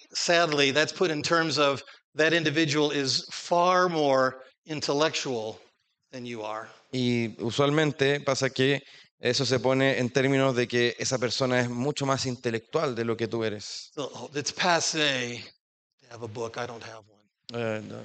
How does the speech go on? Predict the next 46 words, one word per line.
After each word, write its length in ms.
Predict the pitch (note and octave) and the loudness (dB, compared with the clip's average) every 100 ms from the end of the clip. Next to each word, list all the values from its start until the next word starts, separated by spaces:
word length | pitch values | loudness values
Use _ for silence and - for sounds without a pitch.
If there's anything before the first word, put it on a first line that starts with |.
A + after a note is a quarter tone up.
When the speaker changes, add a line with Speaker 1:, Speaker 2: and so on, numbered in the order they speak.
| A2 | -8
Speaker 2:
no, 300 | A#2 A2+ A2 | -4 -4 -2
yo 160 | B2 B2+ | -2 0
no 200 | B2+ B2 | 0 0
tengo 300 | B2+ A#2+ A2 | 0 -2 -2
un 120 | G#2+ | -2
libro. 320 | G#2+ G2+ G#2 G#2+ _ | -4 -4 -10 -16 _
Speaker 1:
I 80 | D3+ | -4
wanna 160 | D3 D3 | -2 -2
be 80 | C3+ | -2
careful 420 | - C#3+ C#3 C3+ | 0 0 0 0
with 140 | B2+ | 0
that, 240 | B2 A#2 B2 | 2 0 -2
but 120 | A#2 | 0
that's, 280 | D3 C#3+ - | 0 2 0
I've, 240 | C#3+ B2 | -2 0
I've 160 | C3+ B2+ | 0 -2
heard 340 | - F3 E3 | -2 0 2
that 180 | C#3 C#3 | 2 0
so 160 | - D3+ | 0 -2
many 220 | D3 C3 | -6 -6
times 480 | - C3+ B2 A2+ A#2 | -6 -6 -6 -8 -10
in, 120 | A#2+ - _ _ C#3 | -12 -16 _ _ -8
uh, 260 | C3+ A#2+ | -4 -4
apologetics 840 | - D3 C3 G#2+ A#2+ C#3+ C#3 B2 - | -4 -4 -4 -4 0 2 2 0 -4
and 120 | A#2+ | -6
witnessing. 460 | B2+ B2+ A2+ - G#2+ _ _ - - | -8 -8 -14 -16 -20 _ _ -12 -10
Speaker 2:
Eh, 220 | A2 G#2 G2+ G2 - - - - | -4 -2 -2 -6 -18 -20 -20 -2
quiero 160 | B2+ | 0
ser 160 | B2 C3 | 2 0
cuidadoso 420 | C3+ B2 C3 C3+ | 2 2 2 0
con 120 | B2 | 0
eso, 160 | C3 B2+ | 2 2
pero 160 | A#2 | 2
he 20 | A#2 | 2
escuchado 560 | - A2+ B2+ A#2+ A#2+ | -2 0 2 4 2
t-, 140 | A2+ - | -2 -6
esto 180 | A#2+ - | -4 -2
tantas 380 | A2+ C#3 C#3 A#2+ | 0 0 0 0
veces 320 | A2+ A2 G#2+ | 0 -4 -6
en, 180 | G#2+ G#2 - - - - | -6 -8 -14 -20 -12 0
eh, 80 | G#2+ | 2
apologética 840 | G2+ A2+ A2 - C3+ A#2 A#2 A2 | 2 2 2 2 0 0 2 2
o 140 | G#2+ | 2
t-, 160 | G#2 G2 | 0 -4
cuando 320 | - A#2 A2 | -2 0 2
evangelizo. 580 | A2 G#2+ A2+ A2+ A2+ A2+ | 2 2 -2 -2 -2 -6